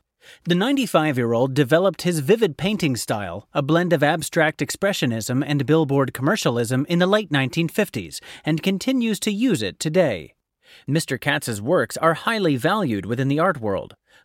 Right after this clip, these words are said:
Blue Umbrella One, a painting from nineteen seventy-two, sold for four point one million dollars in twenty nineteen. Still, he is overlooked by the public,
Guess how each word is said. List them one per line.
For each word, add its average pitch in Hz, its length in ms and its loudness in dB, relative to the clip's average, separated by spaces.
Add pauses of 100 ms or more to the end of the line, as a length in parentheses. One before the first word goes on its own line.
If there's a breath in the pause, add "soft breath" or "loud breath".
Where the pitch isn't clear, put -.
Blue 202 340 0
Umbrella 165 480 2
One, 135 480 -2 (240)
a 135 60 -10
painting 156 400 -4
from 120 180 -2
nineteen 120 320 -2
seventy-two, 127 720 -2
sold 170 400 0
for 170 120 0
four 202 240 -2
point 180 300 -4
one 139 260 -2
million 151 360 0
dollars 120 480 0
in 127 120 -2
twenty 135 240 -2
nineteen. 104 640 -4 (460 loud breath)
Still, 247 480 0
he 220 260 -4
is 220 160 0
overlooked 202 680 0
by 139 120 4
the 156 120 0
public, - 480 -4